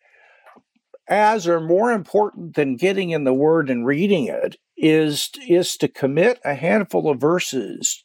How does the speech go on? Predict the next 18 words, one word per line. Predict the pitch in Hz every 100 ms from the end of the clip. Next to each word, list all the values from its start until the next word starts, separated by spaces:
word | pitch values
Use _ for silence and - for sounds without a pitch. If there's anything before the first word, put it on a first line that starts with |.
| -
to | 131
memory | 117 165 226 107 82 87 - _ _
that | 170 180
are | 175 165
your | 165 160 147
very, | 165 190 202
very, | 170 170 165 156 151 -
they, | 160 156 - 139 180 180 170 123 143
and | 147
you | 139
love | 139 156 160
them. | 104 92 110
They | 120
just | 120 - 135
do | 165
something | 196 156 117 113
for | 107 117 98
you. | 98 151